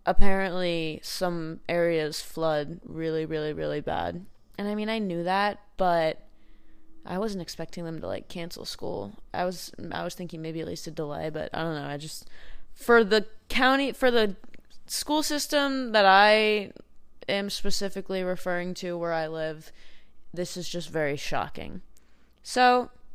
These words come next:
that's what I learned today. See, it doesn't even have to be that big of a thing. It doesn't have to be the most relevant or mundane thing. Like, I'm not even in school. It doesn't really affect me in that way.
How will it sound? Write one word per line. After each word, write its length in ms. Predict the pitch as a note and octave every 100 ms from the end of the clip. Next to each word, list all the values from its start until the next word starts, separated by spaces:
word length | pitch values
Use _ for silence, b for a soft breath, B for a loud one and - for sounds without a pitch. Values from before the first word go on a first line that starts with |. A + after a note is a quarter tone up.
| - - - _ - -
that's 220 | B3+ -
what 120 | A3
I 120 | F#3+ F3+
learned 300 | D#3 D#3 D#3+
today. 420 | D#3 D3 D3+ E3
See, 240 | - C4 C4+
it 60 |
doesn't 200 | C4+ C4+
even 140 | C#4 C#4
have 160 | C#4
to 100 | C4
be 80 | B3
that 240 | A#3 G#3 E3
big 240 | F#3 F#3+
of 140 | F#3
a 180 | F#3 F3
thing. 320 | E3+ F3+ D#3+
It 100 | C#3+
doesn't 140 | D#3+ E3
have 160 | E3+
to 80 | -
be 100 | F3
the 120 | E3
most 320 | D#3+ D#3+ - D#3+
relevant 560 | D#3 E3 D#3+ D#3+ -
or 140 | D#3+ D#3
mundane 400 | D#3 D3+ D#3 D#3+
thing. 140 | D#3
Like, 160 | E3 F3+
I'm 120 | G3+
not 140 | A3
even 160 | A3 G#3+
in 120 | G#3+
school. 300 | G3+ - D3
It 60 | -
doesn't 180 | D#3+ E3+
really 240 | E3+ F3
affect 320 | E3+ F3 -
me 140 | D#3 C#3+
in 80 |
that 180 | C#3 C#3
way. 240 | C#3 C#3+